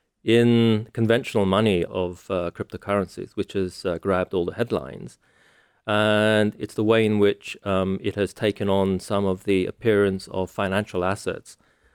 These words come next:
that has, uh, I think, uh, also generated some, some concern. So it's the fact that they, they are intertwined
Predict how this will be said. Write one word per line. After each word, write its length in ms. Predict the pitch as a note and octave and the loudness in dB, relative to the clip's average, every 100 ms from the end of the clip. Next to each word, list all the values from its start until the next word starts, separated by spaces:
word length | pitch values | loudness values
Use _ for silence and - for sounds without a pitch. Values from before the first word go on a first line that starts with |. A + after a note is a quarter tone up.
| _ _ _ | _ _ _
that 160 | G#2+ G#2 | -4 0
has, 460 | F#2+ F#2 F2 - | 2 2 0 -6
uh, 200 | G2+ F2+ | -4 -4
I 80 | - | -8
think, 300 | F#2+ G2 F#2 | -6 -6 -6
uh, 180 | - G2 | -10 -10
also 540 | F#2 G#2 G2 - G2 | -4 -2 -4 0 0
generated 460 | F2 G2 F#2 F2+ - | 0 -2 -2 -4 -8
some, 400 | - E2+ F2 F2+ | -12 -8 -8 -12
some 200 | _ F#2 | _ -14
concern. 600 | F2 F#2 - C3 E2+ D#2 | -10 -12 -2 0 0 -4
So 300 | G#2+ - A#2 G#2+ - - _ | -4 2 2 2 -8 -20 _
it's 120 | C#3+ - | -8 -2
the 100 | F3 | 0
fact 240 | G#3+ G#3+ | 0 0
that 180 | E3 - | -4 2
they, 560 | C#3 C3 B2+ B2 B2 - | 4 6 4 4 2 -2
they 300 | D3 A2+ G#2+ | -2 2 4
are 80 | G#2 | 2
intertwined 800 | A#2 A#2 - A#2 G#2 G#2+ C3+ | 0 -2 -2 0 2 2 -2